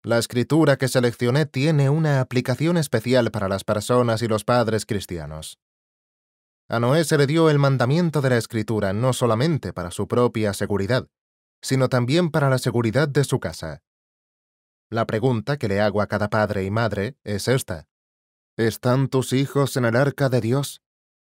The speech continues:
Tú puedes ignorarla, pero es una pregunta muy importante. ¿Están tus hijos adentro? ¿Están tus nietos adentro?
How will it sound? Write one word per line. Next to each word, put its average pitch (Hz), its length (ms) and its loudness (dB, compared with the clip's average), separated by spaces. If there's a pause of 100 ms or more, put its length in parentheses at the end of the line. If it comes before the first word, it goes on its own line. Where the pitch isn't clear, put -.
(600)
Tú 156 140 -2
puedes 110 400 0
ignorarla, 101 680 0 (400)
pero 101 240 -2
es 104 120 -4
una 110 140 -2
pregunta 104 460 -4
muy 98 260 -4
importante. 98 680 -4 (480)
¿Están 123 580 -2
tus 113 300 -4
hijos 117 460 0
adentro? 123 520 -2 (560)
¿Están 156 320 0
tus 113 240 -2
nietos 110 600 -2
adentro? 85 520 -6